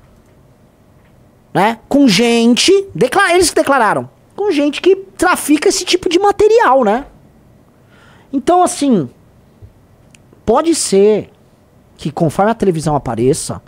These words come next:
a rejeição do sujeito aumente, e a gente tem o seguinte problema. A onda Marçal leve pra segundo turno, mas ele chega num segundo turno com uma rejeição tão grande que o Boulos ganha a eleição. Que eu acho que é este um cenário, não sei se é o mais provável, mas ele é muito possível.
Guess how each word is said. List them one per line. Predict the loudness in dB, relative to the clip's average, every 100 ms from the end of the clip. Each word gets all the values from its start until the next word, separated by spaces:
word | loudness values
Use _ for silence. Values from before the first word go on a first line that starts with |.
| _ -20 -10 -2
a |
rejeição | 0 2 0 -2
do | -4
sujeito | -4 -2 -2 0
aumente, | -2 0 0 -2 -4 -12 -20 -20 -4
e | 0
a |
gente | 0 -2
tem | -4
o |
seguinte | -4 -4 -6
problema. | -4 -2 -2 -2 -2
A | 0
onda | 2 2 0 0
Marçal | -2 -4 -2 -2
leve | 0 -2 -6
pra | -12
segundo | -10 -10
turno, | -6 -4 -4 -4 -12 -12
mas | -6
ele | -4
chega | -2 -2 -2
num | -4
segundo | -6 -6
turno | -4 -2
com |
uma | 0
rejeição | 0 0 -4 -6
tão | -4 0
grande | 2 2 0 -2
que | -2
o |
Boulos | 0 0 0
ganha | 0
a | 0
eleição. | -2 -4 -10 -10 -18 _ _ _ _ _ -20 _
Que | -2
eu | 0
acho | 0 -2
que | 0
é | 2
este | 2 0 -2
um | -6
cenário, | -4 -4 -2 -2 -2 -6 -14 -20 _
não | -8
sei | -6 0 2 2
se | 0
é |
o | 0
mais | 0
provável, | 0 0 2 0 0
mas | 0
ele | 0
é |
muito | 0 2 2 2 -2
possível. | -2 0 0 0 -2